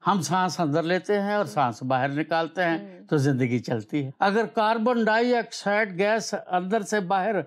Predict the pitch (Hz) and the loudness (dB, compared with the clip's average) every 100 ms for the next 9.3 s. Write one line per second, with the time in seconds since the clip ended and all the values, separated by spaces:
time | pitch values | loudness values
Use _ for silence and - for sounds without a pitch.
0 | - - - 202 220 214 208 202 202 170 | -8 -20 -4 0 2 2 4 2 2 2
1 | 190 190 190 214 220 - _ - 170 190 | 2 2 2 2 2 -4 _ -4 0 2
2 | 185 185 - 180 196 185 185 226 247 - | 2 0 0 2 2 0 0 0 0 -4
3 | 214 208 190 185 196 196 165 175 175 180 | -14 -6 -2 2 2 2 2 2 2 2
4 | 190 214 247 254 - - - 170 180 196 | 2 2 0 -6 -20 -20 -4 0 2 2
5 | 208 156 - - 196 214 208 151 - _ | 2 -2 -6 -2 0 2 2 2 -4 _
6 | _ 156 202 208 160 165 165 196 240 277 | _ 0 2 2 0 0 2 2 2 0
7 | - - 208 160 165 175 139 143 196 214 | -6 -18 -4 -2 0 0 -2 0 0 2
8 | 220 247 277 302 180 - _ 113 107 240 | 2 2 2 -2 -6 -20 _ -6 -2 -2
9 | - 269 | 0 -2